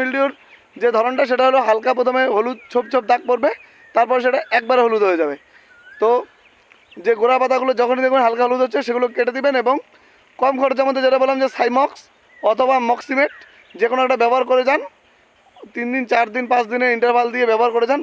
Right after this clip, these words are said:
ভালো রেজাল্ট পেয়ে যাবেন, কোনো রকম সমস্যা হবে না, ঘাবড়ানোর কোনো কিছু নাই। যদি অনবরত যদি ফাঙ্গিসাইডটা মেরে যান এবং যে ওষুধগুলো, আহ, চুষি পোকা, সাদামাছির ওষুধগুলো যদি মাঝে মাঝে দিয়ে যান, তবে শশাতে কিন্তু ভালো রেজাল্ট করা সম্ভব, কোনো ব্যাপার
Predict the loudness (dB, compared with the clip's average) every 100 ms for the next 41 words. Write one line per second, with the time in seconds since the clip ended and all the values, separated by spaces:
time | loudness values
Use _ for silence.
0 | -2 0 2 2 0 0 0 2 -2 -4
1 | -20 _ -6 -2 0 -2 -2 -4 0 0
2 | 0 -2 -6 -4 0 0 0 -2 -2 -4
3 | -4 -2 -4 -8 -20 _ _ -2 0 0
4 | 0 0 0 -2 -6 -6 -6 -4 -4 -2
5 | -2 0 -2 0 -2 0 -2 -4 -12 -20
6 | -20 -20 -4 0 0 0 -2 0 0 -2
7 | -8 -14 -16 -10 0 0 0 -4 -6 -2
8 | 2 2 2 0 0 0 0 -2 -2 -2
9 | -2 -2 -2 0 2 0 0 0 0 -2
10 | -6 -20 _ -6 -4 -2 0 -2 -2 -4
11 | -2 0 2 2 2 0 -2 -2 -2 -2
12 | -2 -2 -4 _ _ _ _ -4 0 2
13 | 2